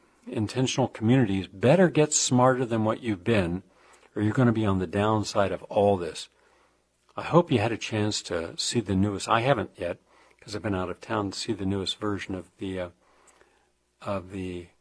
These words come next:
Blade Runner, because when you see that futuristic, everything in neon, everything video, everything being watched and monitored twenty-four seven, and if you're very rich,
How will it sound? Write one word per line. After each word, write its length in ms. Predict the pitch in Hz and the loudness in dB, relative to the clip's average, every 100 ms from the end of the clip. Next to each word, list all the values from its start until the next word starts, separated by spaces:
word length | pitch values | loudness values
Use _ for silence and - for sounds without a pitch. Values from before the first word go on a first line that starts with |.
| _ _ _ _ _ _ _ _ | _ _ _ _ _ _ _ _
Blade 280 | 113 120 101 | 2 2 2
Runner, 360 | 85 78 110 123 _ _ _ _ _ _ _ | -2 -6 -10 -12 _ _ _ _ _ _ _
because 380 | - 107 117 104 | -6 -2 -2 -2
when 180 | 117 110 | 0 0
you 80 | 101 | -2
see 200 | - 131 | -4 2
that 200 | 123 - | 0 0
futuristic, 880 | - 151 - 123 123 - 127 117 110 | 0 0 2 0 0 0 -2 0 -2
everything 400 | 113 113 123 117 | -2 -2 -2 0
in 160 | 110 | 0
neon, 480 | 113 113 107 107 107 | -2 0 0 0 -2
everything 720 | - 117 117 110 120 110 104 _ - _ _ _ - | -4 -2 -2 -2 -4 -4 -6 _ -20 _ _ _ -4
video, 440 | 113 110 107 110 - - - - - - | 0 2 0 -2 -6 -16 -16 -18 -20 -2
everything 600 | 143 135 151 127 127 110 | 4 6 6 6 2 4
being 260 | 113 104 | 2 0
watched 380 | 90 104 117 - | 4 4 4 -2
and 100 | 104 | -2
monitored 680 | 104 107 113 101 110 101 104 _ _ - _ _ _ _ | 0 2 0 -2 -4 -6 -10 _ _ -20 _ _ _ _
twenty-four 480 | - - 135 - 117 | -4 2 4 4 -2
seven, 440 | - 107 101 101 - _ _ - - _ _ _ _ _ _ _ | -2 0 0 -2 -10 _ _ -20 -20 _ _ _ _ _ _ _
and 220 | 110 107 | -2 2
if 180 | 107 - | 0 0
you're 100 | 110 | -2
very 300 | 92 123 156 | 4 4 6
rich, 520 | 107 92 107 - - | 4 0 -2 -8 -10